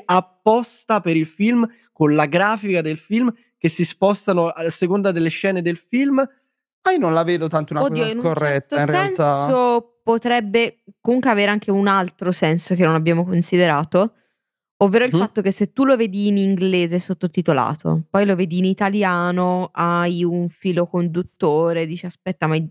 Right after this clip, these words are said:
Speaker 3: i dialoghi non erano
Speaker 2: Più
Speaker 3: diversi?"
Speaker 2: che altro se vuoi parlare con uno che l'ha visto in italiano e tu l'hai visto in inglese e i sottotitoli
Speaker 1: Ok,
Speaker 2: sono
Speaker 1: questi
Speaker 2: quelli,
Speaker 1: sono,
Speaker 2: e
Speaker 1: sono,
Speaker 2: cioè,
Speaker 1: sono buoni
Speaker 2: puoi
Speaker 1: punti.
Speaker 2: comunicare la stess-, parlare la stessa lingua, ok?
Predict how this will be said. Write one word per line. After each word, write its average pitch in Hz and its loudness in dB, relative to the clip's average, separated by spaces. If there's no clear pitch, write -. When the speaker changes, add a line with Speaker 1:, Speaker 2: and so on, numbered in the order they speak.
Speaker 3:
i 170 -12
dialoghi 175 0
non 165 2
erano 170 0
Speaker 2:
Più 170 -4
Speaker 3:
diversi?" 160 -2
Speaker 2:
che 170 2
altro 180 -2
se 151 -2
vuoi 147 2
parlare 160 2
con 147 -6
uno 139 -2
che 131 0
l'ha 131 2
visto 127 -6
in 127 4
italiano 120 2
e 107 -2
tu 120 -4
l'hai 113 4
visto 113 -2
in 110 2
inglese 110 2
e 110 4
i 107 2
sottotitoli 127 0
Speaker 1:
Ok, 117 0
Speaker 2:
sono 123 0
Speaker 1:
questi 175 0
Speaker 2:
quelli, 170 0
Speaker 1:
sono, 165 -2
Speaker 2:
e 185 -6
Speaker 1:
sono, 190 0
Speaker 2:
cioè, 139 2
Speaker 1:
sono 202 0
buoni 196 0
Speaker 2:
puoi 139 -6
Speaker 1:
punti. 156 -2
Speaker 2:
comunicare 135 -2
la 113 -4
stess-, 143 -6
parlare 135 0
la 135 -4
stessa 135 -4
lingua, 113 -2
ok? 120 0